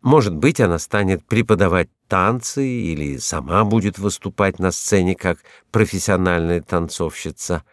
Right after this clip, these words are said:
Остановившись на этом решении, она спокойно сообщила его матери.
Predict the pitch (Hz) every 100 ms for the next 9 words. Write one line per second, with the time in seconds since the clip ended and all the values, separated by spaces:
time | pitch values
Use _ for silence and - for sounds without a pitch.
0 | _ _ _ _ _ _ _ _ - 120
1 | - 123 139 165 196 - 139 - - 113
2 | 123 127 _ 139 113 - 82 71 64 -
3 | - 82 76 - 135 170 180 180 - _
4 | _ _ _ _ _ - 120 202 - 175
5 | - 170 180 170 - 110 - - 131 135
6 | 78 87 80 67 - - -